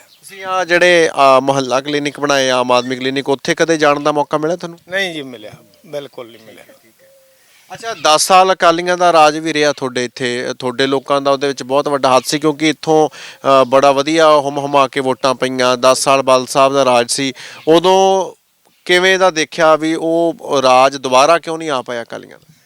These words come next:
Speaker 2: ਜਿੰਨਾ ਚਿਰ, ਅ, ਇਹ ਬਾਦਲ ਸਾਹਿਬ ਸੀ, ਉਹਨਾਂ ਚਿਰ ਚੰਗੇ ਕੰਮ ਹੁੰਦੇ ਰਹੇ ਆ ਜੀ। ਸਾਡੇ ਮੋਟਰਾਂ ਮਾਟਰਾਂ ਵੀ ਉਹਨਾਂ ਨੇ ਲਵਾਈਆਂ। ਤੇ ਉਦੋਂ ਬਾਅਦ ਫਿਰ ਇਹਨਾਂ ਨੇ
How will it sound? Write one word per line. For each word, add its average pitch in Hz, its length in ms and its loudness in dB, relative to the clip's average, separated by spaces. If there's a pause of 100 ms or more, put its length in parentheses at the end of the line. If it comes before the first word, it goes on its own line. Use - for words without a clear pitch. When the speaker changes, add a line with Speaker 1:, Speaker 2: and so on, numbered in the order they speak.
Speaker 2:
ਜਿੰਨਾ 190 240 -8
ਚਿਰ, 202 200 -6
ਅ, - 20 -20 (460)
ਇਹ 175 140 -6
ਬਾਦਲ 160 340 -6
ਸਾਹਿਬ 190 260 -6
ਸੀ, 202 120 -12
ਉਹਨਾਂ 175 180 -8
ਚਿਰ 160 160 -12
ਚੰਗੇ 151 280 -10
ਕੰਮ 139 220 -12
ਹੁੰਦੇ 123 280 -16
ਰਹੇ 104 200 -20
ਆ 113 60 -20
ਜੀ। 110 140 -20 (540)
ਸਾਡੇ 147 180 -10
ਮੋਟਰਾਂ 147 360 -12
ਮਾਟਰਾਂ 143 340 -10
ਵੀ 143 100 -16
ਉਹਨਾਂ 151 200 -14
ਨੇ 151 60 -12
ਲਵਾਈਆਂ। 120 400 -16 (1000)
ਤੇ 117 420 -18 (880)
ਉਦੋਂ 175 260 -12
ਬਾਅਦ 170 300 -4
ਫਿਰ 165 180 -14
ਇਹਨਾਂ 175 280 -8
ਨੇ 165 140 -6